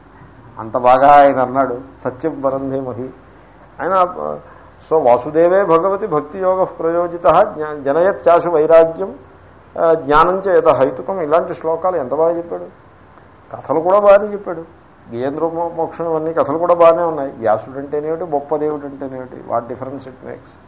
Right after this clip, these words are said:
వ్యక్తి ఇంపార్టెంట్ కాదు, తత్వం ఇంపార్టెంట్. So భావన మీద దెబ్బతీసి మాట్లాడితే వ్యాసుడు అంటే అది ఒక భావనకు అనుకూలంగా ఉంటుంది.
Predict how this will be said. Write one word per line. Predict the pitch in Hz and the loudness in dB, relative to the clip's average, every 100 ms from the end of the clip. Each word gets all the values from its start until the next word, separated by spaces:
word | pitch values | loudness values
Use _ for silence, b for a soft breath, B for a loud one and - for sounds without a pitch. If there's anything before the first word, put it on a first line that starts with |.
| _ - - - _ _ - | _ -20 -20 -20 _ _ -18
వ్యక్తి | 104 113 - | -16 -16 -12
ఇంపార్టెంట్ | 165 160 165 165 160 | -6 0 0 -2 -12
కాదు, | 147 147 - | -6 -6 -6
తత్వం | 156 160 160 | -10 -8 -8
ఇంపార్టెంట్. | 143 147 143 135 127 - - - - - - _ - - - _ - - | -8 -10 -10 -14 -20 -20 -20 -20 -20 -20 -20 _ -20 -20 -20 _ -12 -2
So | 180 147 156 - - - - - - - | 2 2 0 -6 -16 -20 -20 -20 -18 0
భావన | 120 160 208 214 | 6 6 8 6
మీద | 214 214 | 4 2
దెబ్బతీసి | 196 175 170 180 170 165 | 4 4 4 2 0 -6
మాట్లాడితే | 151 123 113 110 92 - - - - _ - - _ _ _ _ _ - - - - 117 | -6 -6 -8 -14 -16 -20 -20 -20 -20 _ -20 -20 _ _ _ _ _ -20 -20 -20 -20 -16
వ్యాసుడు | 110 117 147 - 196 190 202 208 214 214 - _ - - | -2 4 4 4 -4 -4 -2 -2 -4 -8 -18 _ -20 -14
అంటే | 143 160 | -8 0
అది | 233 208 | 2 4
ఒక | 185 160 | 2 2
భావనకు | 120 104 123 170 190 208 190 | -2 0 4 6 6 6 4
అనుకూలంగా | 180 180 202 190 180 156 | 4 4 4 6 6 4
ఉంటుంది. | 113 - | 2 -12